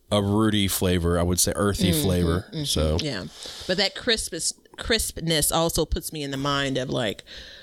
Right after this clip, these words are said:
Speaker 2: uh, potatoes. Like
Speaker 1: Yeah,
Speaker 2: how you would,
Speaker 1: that
Speaker 2: I mean,
Speaker 1: was
Speaker 2: you
Speaker 1: the
Speaker 2: di-
Speaker 1: idea.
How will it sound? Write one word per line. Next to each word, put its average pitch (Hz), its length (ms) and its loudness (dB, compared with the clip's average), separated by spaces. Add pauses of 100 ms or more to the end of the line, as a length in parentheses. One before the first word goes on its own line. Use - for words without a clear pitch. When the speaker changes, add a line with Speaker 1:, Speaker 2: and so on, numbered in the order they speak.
(160)
Speaker 2:
uh, - 300 0 (140)
potatoes. 57 1000 -2 (680)
Like - 120 2
Speaker 1:
Yeah, 123 120 6
Speaker 2:
how 147 60 2
you 147 220 0
would, 143 60 0
Speaker 1:
that 139 80 6
Speaker 2:
I - 20 6
mean, 151 100 6
Speaker 1:
was - 100 4
Speaker 2:
you - 60 4
Speaker 1:
the 131 80 4
Speaker 2:
di- 131 40 6
Speaker 1:
idea. 113 480 2